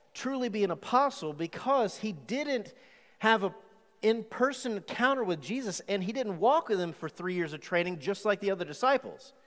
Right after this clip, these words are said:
Did you hear what we just said? God himself, in the form of Jesus, through the voice and the light, knocks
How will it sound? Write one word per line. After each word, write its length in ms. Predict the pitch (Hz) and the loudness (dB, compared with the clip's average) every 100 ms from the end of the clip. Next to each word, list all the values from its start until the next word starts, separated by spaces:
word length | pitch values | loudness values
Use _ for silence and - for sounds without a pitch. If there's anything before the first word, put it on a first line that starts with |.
| _ _ _ _ _ _ | _ _ _ _ _ _
Did 160 | 170 175 | -6 -2
you 80 | |
hear 140 | 196 254 | 0 0
what 100 | 214 | 0
we 100 | 214 | 0
just 200 | 185 - | -2 2
said? 280 | 226 139 - - - _ _ _ _ _ _ _ _ _ _ _ 117 | 2 2 -4 -20 -20 _ _ _ _ _ _ _ _ _ _ _ 0
God 340 | 196 240 285 262 | 4 6 6 4
himself, 720 | 233 233 - 247 160 147 147 - - | 0 -4 2 6 8 6 0 -12 -6
in 100 | 165 | -6
the 60 | |
form 360 | 151 226 240 233 | -4 0 2 2
of 120 | 180 | -2
Jesus, 420 | 131 226 190 147 | -2 -2 -2 -6
through 160 | - 160 | -8 -4
the 100 | 143 | -4
voice 400 | 131 220 247 - | 2 4 4 2
and 80 | 220 | 0
the 60 | |
light, 420 | 202 208 170 - 131 | 6 6 6 2 -8
knocks 840 | 147 165 170 214 269 - - - | -6 -6 2 4 4 0 -10 -16